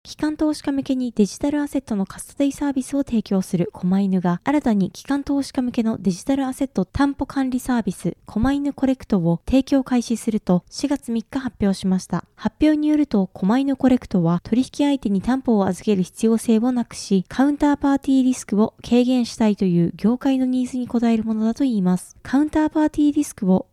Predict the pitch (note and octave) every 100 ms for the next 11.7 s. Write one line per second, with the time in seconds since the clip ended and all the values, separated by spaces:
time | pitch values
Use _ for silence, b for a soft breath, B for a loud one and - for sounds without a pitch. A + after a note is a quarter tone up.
0 | - A3+ B3+ C#4 B3+ - F#3 F#3 F3+ E3+
1 | D#3+ E3 - A3 A3 G#3 G3+ G3 - B3+
2 | D4 C4+ A#3+ A3+ B3+ - G3+ F3 D#3+ E3+
3 | B B B D4 - C#4 A#3 A3 G3 F3+
4 | F#3+ G#3 G#3+ G#3+ G3+ - F#3 - - B3+
5 | A3 E3+ E3+ F3 - C4+ C#4 C#4+ G#3 G3
6 | - G#3 F3+ B3+ C4+ B3+ G3+ F#3 A3 C4
7 | B3 C4 B3 - - - G#3+ A3+ - A3
8 | F#3+ G3+ G3+ G3 G#3 G#3 G3+ F#3 - F3+
9 | - G3 G3 - G3 A#3 B3+ G3 F#3 -
10 | - - _ _ - B3+ B3+ B3+ A#3+ A#3+
11 | - - A#3 - G#3 G3+